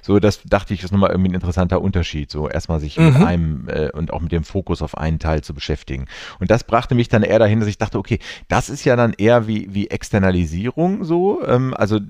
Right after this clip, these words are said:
Speaker 1: wo ich jetzt dieses Problem, die Angst externalisiere, aber jetzt gar nicht irgendwie, äh, so, so frei frage,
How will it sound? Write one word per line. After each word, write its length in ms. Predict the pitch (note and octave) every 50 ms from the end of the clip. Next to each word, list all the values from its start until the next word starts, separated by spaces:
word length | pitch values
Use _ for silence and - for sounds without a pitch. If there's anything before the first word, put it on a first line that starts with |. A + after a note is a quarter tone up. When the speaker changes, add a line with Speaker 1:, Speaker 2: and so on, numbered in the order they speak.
| G#2 G#2 F#2
Speaker 1:
wo 240 | G2+ G2+ G2+ G#2+ G#2
ich 80 | G2 -
jetzt 200 | G#2 F2 - -
dieses 160 | G2 F#2 -
Problem, 460 | - - F#2+ E2+ F2+ G2 A2 A2+ A2
die 120 | - -
Angst 360 | - F#2+ G#2 A2+ G#2+ - - -
externalisiere, 920 | F#2 - - - G2 F#2 F#2 F2 F2+ E2+ F2+ G#2 A#2 C3+ C#3+ E3 F3 F3+ - - - - - - - - _ _
aber 200 | - G#2 G#2 A2+
jetzt 220 | A2+ A2+ G#2+ - -
gar 160 | G#2+ G2+ A#2
nicht 200 | B2+ A2+ - -
irgendwie, 500 | A2 A#2 A#2 A2+ G2+ G#2+ A2 A2+ A2 A2+ A2
äh, 200 | - F#2+ F2+ F2 F#2+ F#2 F#2 F2 E2+ D#2+ G2+
so, 400 | G#2+ G2 G#2+ G#2 G#2 F#2+ - G2+
so 140 | F2+ G2 F#2
frei 400 | - - - - F2 A2 C3 C#3+
frage, 720 | - - - A2+ B2 C3 C#3 C3+ C3+ C3+ C3+ C3+ B2+